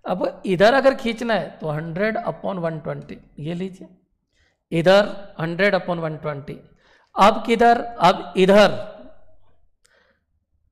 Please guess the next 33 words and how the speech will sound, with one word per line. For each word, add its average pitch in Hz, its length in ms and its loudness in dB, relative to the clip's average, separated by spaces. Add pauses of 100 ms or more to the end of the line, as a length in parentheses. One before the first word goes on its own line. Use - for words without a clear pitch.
(180)
इधर 185 440 6 (300)
तो 180 80 0
ऊपर 175 280 0
क्या 196 180 2
रहेगा? 196 360 0 (100)
इधर 190 260 4
जाना 220 300 2
है 262 220 -2
तो 180 100 -8
वन 175 240 -4
ट्वेंटी 185 360 -4
फ़ाइव, 147 240 -8 (1400)
वन 185 240 -6
ट्वेंटी 185 420 -6
फ़ाइव 180 340 -6
upon - 340 -6 (140)
हंड्रेड, 151 420 -10 (840)
वन 185 200 -2
ट्वेंटी 196 340 -4
फ़ाइव 180 300 -2
upon 165 240 -8
हंड्रेड, 147 420 -12 (280)
ये 175 120 0
कैंसिल, 190 400 -6
ये 185 180 -2
कैंसिल 196 440 -8
और 170 100 -4 (420)
टोटल 180 280 -8
कितना 180 260 -10
हो 151 100 -8
गया? 160 120 -8
सात 143 220 -10
सौ - 220 -10